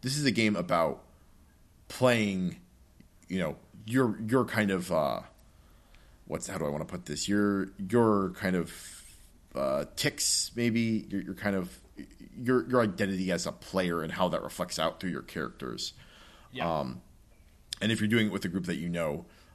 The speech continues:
Speaker 1: um, and a group where everybody kind of knows those, those kind of, like, bits about you, right? Like, the, um, uh, then you c-, this game works a lot better, I think.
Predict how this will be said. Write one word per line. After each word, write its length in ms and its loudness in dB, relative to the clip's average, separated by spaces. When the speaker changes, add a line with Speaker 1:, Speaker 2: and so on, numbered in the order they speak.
Speaker 1:
um, 340 -2
and 140 -2
a 60 -2
group 260 -4
where 120 2
everybody 280 0
kind 160 -4
of 160 -2
knows 360 0
those, 280 -2
those 200 -6
kind 200 -2
of, 120 -10
like, 220 -8
bits 200 -4
about 300 -2
you, 140 -6
right? 280 -6
Like, 180 -10
the, 140 -10
um, 320 -6
uh, 240 -2
then 640 -2
you 160 -2
c-, 160 -8
this 220 -6
game 220 -2
works 180 -8
a 60 -6
lot 200 0
better, 200 -4
I 80 -8
think. 340 -14